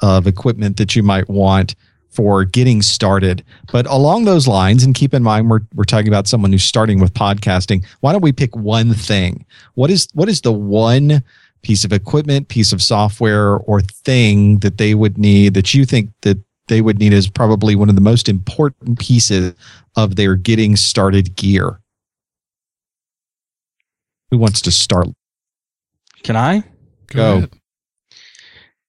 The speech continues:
Speaker 2: James, I'm gonna have to say the one thing has to be a bundle. And that you can buy a bundle as one thing. And I, what I mean by a bundle is an audio interface, mic, cable, headphones.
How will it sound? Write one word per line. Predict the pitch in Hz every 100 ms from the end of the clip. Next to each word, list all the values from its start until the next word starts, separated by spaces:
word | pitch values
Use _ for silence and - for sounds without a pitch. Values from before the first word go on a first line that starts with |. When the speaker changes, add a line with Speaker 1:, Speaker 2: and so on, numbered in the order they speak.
| _ - - _ _ _ _ 139
Speaker 2:
James, | 165 160
I'm | 135 147
gonna | 139
have | 139
to | 117
say | 151
the | 123 110
one | 123 131
thing | - 131
has | 113 117
to | 120
be | 110
a | 101
bundle. | 98 104 98 87 - _ _ _ _
And | 127 139
that | 165
you | 190
can | 160
buy | 156 135
a |
bundle | 123 120 113 107
as |
one | 104 95
thing. | 87 90 90 - - - _
And | 117 131
I, |
what | 143 147
I |
mean | 151 147
by | 143
a |
bundle | 127 135 131 127
is | 120
an |
audio | 131 147 147
interface, | 139 131 143 131 127
mic, | 123 123 -
cable, | 135 123 113
headphones. | 110 - 95 87 -